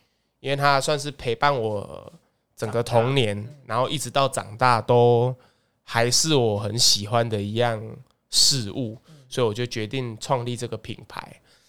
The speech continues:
Speaker 1: 所以这个品牌其实硬是要说陶艺，不如说我自己本身我是学设计跟艺术，所以我把设计跟艺术用我最喜欢的方式去表现出来。那当然就是玩粘土嘛，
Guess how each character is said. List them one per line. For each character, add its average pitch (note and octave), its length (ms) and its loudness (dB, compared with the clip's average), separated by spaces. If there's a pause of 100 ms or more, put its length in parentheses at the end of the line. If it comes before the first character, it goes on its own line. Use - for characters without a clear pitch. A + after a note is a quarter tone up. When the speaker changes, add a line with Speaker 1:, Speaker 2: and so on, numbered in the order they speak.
(280)
Speaker 1:
所 D#3 140 4
以 - 20 4
这 F3 100 4
个 G3 80 6
品 A#2+ 220 0
牌 A#2 160 -2
其 C3+ 200 0
实 B2+ 340 -2 (100)
硬 F#3 180 2
是 D#3 160 0
要 E3 140 8
说 C#3+ 240 0
陶 B2+ 300 2
艺， D3+ 160 -2
不 D#3 120 -6
如 C#3+ 140 0
说 C3 300 0 (260)
我 A#2+ 120 0
自 G3 140 -2
己 C#3+ 140 -2
本 A#2 180 -2
身 C#3+ 180 2
我 A#2+ 120 0
是 C#3 160 -2
学 A2 240 -2
设 C#3 200 2
计 C3 200 -4
跟 A#2+ 240 -4
艺 C3 160 -6
术， A2+ 380 -2 (480)
所 D#3+ 260 4
以 D#3 60 10
我 C3+ 240 2
把 A#2 280 0
设 E3+ 220 0
计 D#3 140 0
跟 C#3+ 220 0
艺 D3+ 140 0
术 C#3 300 -2
用 D3 300 2
我 G#2 280 -4
最 E3 300 2
喜 A2 340 2
欢 C3 160 2
的 B2 100 -4
方 A#2 240 -2
式 C3+ 120 -8
去 B2+ 140 -8
表 A2 240 -8
现 A2 240 -6
出 G2+ 280 -12
来。 - 280 -16 (280)
那 D#3+ 140 4
当 D3+ 240 2
然 A2+ 340 -2 (320)
就 D3+ 140 -2
是 C3 440 -2 (120)
玩 C3 200 0
粘 C#3+ 200 2
土 C3+ 240 -8
嘛， B2 220 -12